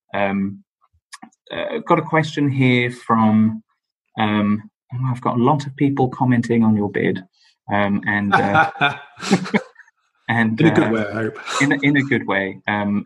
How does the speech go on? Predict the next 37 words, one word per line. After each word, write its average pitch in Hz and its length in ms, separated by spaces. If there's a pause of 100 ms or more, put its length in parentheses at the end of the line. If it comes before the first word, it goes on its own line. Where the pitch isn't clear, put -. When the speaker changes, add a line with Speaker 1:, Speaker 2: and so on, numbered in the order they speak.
Speaker 1:
and, 113 360
uh, - 500 (300)
I've 131 140
got 143 80
a 135 60
question 143 480
here, 110 520 (440)
um, 107 320
about 104 420
the 107 180
Windrush 110 520
Lessons 107 340
Learned 117 300
review 73 260
from 110 260
Liam, 113 540 (220)
um, 110 340
who 110 240
asks - 480
if - 160
you 127 160 (100)
think - 260 (120)
that 104 200
the 104 360
acceptance - 720
by 107 200
the 107 100
Home 110 220
Secretary 104 800 (560)
or 104 200
her 101 160
announcement 110 540
that - 100
she's 101 320
willing 107 460
to - 220
implement, 110 580